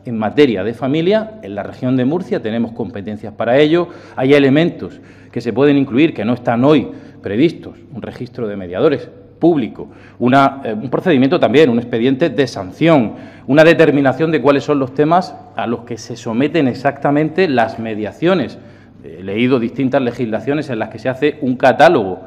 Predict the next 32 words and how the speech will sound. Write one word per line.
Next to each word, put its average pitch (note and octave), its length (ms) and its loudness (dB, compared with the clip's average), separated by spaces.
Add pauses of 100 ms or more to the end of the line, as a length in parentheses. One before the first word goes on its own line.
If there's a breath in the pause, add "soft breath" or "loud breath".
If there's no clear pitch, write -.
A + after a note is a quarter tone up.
(260 loud breath)
no B2 120 -4
solamente E3 500 2
en A#2 80 0
procesos A#2+ 560 -6 (260 loud breath)
civiles, A#2+ 580 -2 (340 loud breath)
eh, G#2+ 200 -2
de G2+ 120 -8
divorcio, G#2 640 -4 (280 loud breath)
eh, G#2+ 100 -6
o - 100 -10
separación A#2+ 540 -2
de C3+ 140 2
hechos, - 260 -4
sino A2 200 -6
también A#2+ 580 -2
en A#2+ 80 -6
el A2+ 120 -2
ámbito C3 280 2
de B2+ 80 4
la A#2 120 6
guarda B2+ 520 6
y A#2 80 -6
custodia, D#3+ 500 0
en G2+ 60 -4
el A2 80 0
ámbito C3+ 300 2
de A#2+ 80 2
la A#2 180 0
tutela B2+ 440 4
o A2+ 100 4
la G#2+ 100 2
curatela G#2+ 600 0